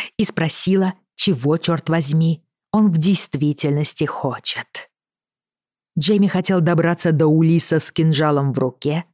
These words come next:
и пятью минутами в запасе. А если не выйдет, то хотя бы догнать и порыться в сидельных сумках в поисках проклятого письма. Почему он замешкался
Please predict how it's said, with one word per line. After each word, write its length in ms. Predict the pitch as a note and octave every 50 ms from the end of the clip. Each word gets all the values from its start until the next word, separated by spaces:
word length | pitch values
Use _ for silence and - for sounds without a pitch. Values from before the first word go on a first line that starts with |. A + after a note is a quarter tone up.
| _ _ _ _ _ -
и 80 | A#3+
пятью 420 | G3+ - A3+ G3+ - - F3+ F#3 F#3+
минутами 500 | F#3 F3+ E3 E3 D#3+ D3 D#3+ D3+ D#3 D3+
в 40 |
запасе. 800 | C#3+ B2+ C3+ D3 C#3+ - - B2 B2 A#2 A#2 - - - C3+ - _ _ _ _ _ _ _ -
А 100 | D#3+ D#3
если 300 | D3+ C#3+ C#3 - - C3+
не 180 | C3+ C#3+ C#3+
выйдет, 480 | C3 B2+ C#3 E3+ F3+ F3 E3 F#3 F3+ - - - - -
то 100 | - A3+
хотя 300 | G3+ - G#3 G3 - F#3+
бы 120 | D#3+ E3 D#3+
догнать 720 | C#3 C3+ D3 C#3 C#3 D3 C#3+ D3 D3+ E3+ F#3+ - - - _ _ _ _ -
и 80 | A3+
порыться 460 | G3+ - G#3 G3 G3 G#3+ G3 G3 F#3+ F#3+
в 60 | -
сидельных 580 | - G3 F#3 D3+ D3 E3 E3 E3 E3 F3 -
сумках 560 | - - - - F3+ D3+ C#3+ - C#3+ C#3+ - - - - -
в 140 | - - -
поисках 460 | D3+ D3+ D#3+ D#3 - - E3+ - -
проклятого 640 | - E3 D#3 - - C#3+ C#3 C3+ - C3 C3+ C#3
письма. 680 | C3+ - - D3 - - - - B2 A#2+ A#2 A2+ - - _ _ _ _ _ _ _ _ _ _ _ _ _ _
Почему 380 | - D3+ - - - E3 E3 D3
он 120 | C3 C3
замешкался 920 | B2 - C3 C3 B2+ B2+ C3 C#3+ D3 - - - D#3+ D#3+ - - - E3 D#3